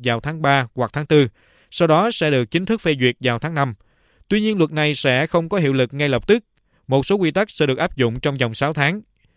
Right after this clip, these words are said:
trong khi các yếu tố khác sẽ có hiệu lực sau hai năm.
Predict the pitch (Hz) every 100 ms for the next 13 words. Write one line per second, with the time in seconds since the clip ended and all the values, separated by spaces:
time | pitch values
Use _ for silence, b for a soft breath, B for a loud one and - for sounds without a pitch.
0 | _ _ 175 170 156 165 180 185 180 180
1 | 190 220 - 123 120 180 135 127 117 -
2 | 135 135 135